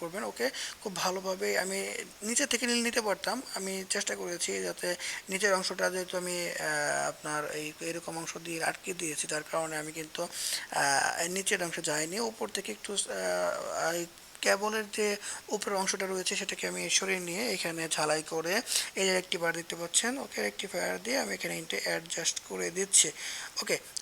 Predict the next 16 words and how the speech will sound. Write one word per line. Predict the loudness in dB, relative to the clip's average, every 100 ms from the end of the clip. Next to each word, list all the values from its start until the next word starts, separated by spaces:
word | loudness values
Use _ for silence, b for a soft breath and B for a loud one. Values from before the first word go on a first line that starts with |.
| -2
এখন, | 0 0 -2
আহ, | 0 2 4 4 2
আমার | 0
এটা, | 0 0 0 -2 -6 -14 -18 -18 -8
আমি | -4 -4 -4 -6
দুইটা | 0 2 4
রেকটিফায়ার | 4 4 2 0 0
ব্যবহার | 2 0 0
করেছি, | -2 -4 0 2 4 4
আপনারা | 4 2 2 6
একটা | 6 6 0
ব্যবহার | 4 2
করলেও | 2 2 4
হয়ে | 4 8 8
যাবে। | 8 4 4 2 B B B B -2
ওকে, | 2 6 6